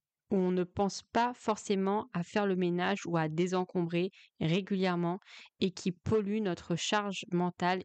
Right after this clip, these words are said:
et visuelle et qui encombrent, euh, bah, du coup, notre quotidien. Donc, je vais vous partager ces six endroits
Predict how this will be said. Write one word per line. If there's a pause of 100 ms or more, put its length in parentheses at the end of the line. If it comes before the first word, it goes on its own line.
et
visuelle (400)
et
qui
encombrent,
euh,
bah,
du
coup,
notre
quotidien. (200)
Donc,
je
vais
vous
partager
ces
six
endroits